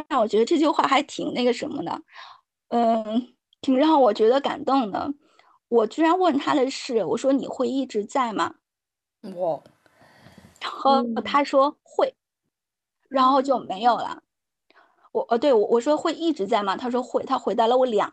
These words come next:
Speaker 1: 个“是吗？”肯定的这样的一个答案。然后我就没有再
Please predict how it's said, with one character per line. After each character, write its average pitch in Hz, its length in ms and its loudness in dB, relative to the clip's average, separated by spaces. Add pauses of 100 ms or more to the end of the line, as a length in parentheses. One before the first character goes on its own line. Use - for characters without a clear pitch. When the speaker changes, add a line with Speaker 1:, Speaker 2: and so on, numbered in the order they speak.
Speaker 1:
个 151 180 -10
“是 - 300 -12
吗？” 165 160 -14 (320)
肯 - 240 -6
定 262 160 -2
的 254 100 0
这 - 100 -8
样 190 100 -4
的 165 80 -6
一 - 20 -6
个 202 80 -6
答 - 140 -8
案。 - 340 -8 (420)
然 233 120 0
后 269 80 6
我 240 80 6
就 247 100 -6
没 202 160 -2
有 214 220 4
再 202 440 -2